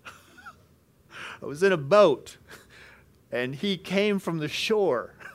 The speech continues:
<laughs> walking. You know, people don't do that. <laughs> Not normal people. I also saw him multiply bread and fish and feed five thousand people from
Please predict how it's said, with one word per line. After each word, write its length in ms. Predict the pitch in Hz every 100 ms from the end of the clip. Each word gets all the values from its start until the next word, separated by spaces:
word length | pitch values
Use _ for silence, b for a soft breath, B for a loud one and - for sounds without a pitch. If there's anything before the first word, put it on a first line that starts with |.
| B B B
<laughs> 500 | B B B B -
walking. 600 | 131 180 185 - 117 - _ _ _ _ _ _ _ _ _ _ -
You 120 | 123
know, 180 | 131 135
people 360 | - 202 202 165
don't 240 | 170 147
do 180 | 165 185
that. 300 | 113 92 - _ _ -
<laughs> 960 | - 640 622 _ _ - - - _
Not 260 | 139 185 165
normal 300 | 185 208 156
people. 320 | 131 127 123 B B -
I 180 | 180
also 340 | 202 247 240 202
saw 320 | - 196 180
him 200 | 175 160
multiply 640 | 170 214 214 175 175 160 143
bread 480 | 123 165 185 196
and 220 | 151 139 131
fish 540 | - 185 175 135 -
and 160 | 120 120
feed 220 | 147 127
five 300 | 139 139 139
thousand 400 | 135 131 113 107
people 540 | 147 135 95 95 95 b b b b _
from 480 | - 127 120 104